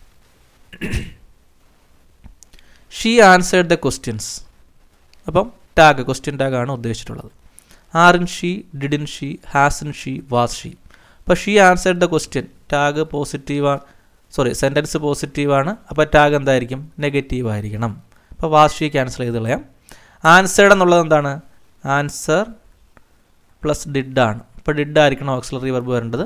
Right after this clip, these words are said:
അപ്പോൾ ഡിഡ് വരുന്ന ഒരേ ഒരു ഓപ്ഷനേ ഉള്ളൂ, ബി ഓപ്ഷനേ ഉള്ളൂ. Didn't she,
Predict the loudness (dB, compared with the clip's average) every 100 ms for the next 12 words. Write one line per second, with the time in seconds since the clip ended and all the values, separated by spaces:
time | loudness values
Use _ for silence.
0 | -8 -6 -4 2 2 2 0 0 0 0
1 | -2 -6 -6 -6 -4 -4 -4 -6 -8 -8
2 | -10 _ _ _ -8 -2 0 0 -2 -12
3 | -10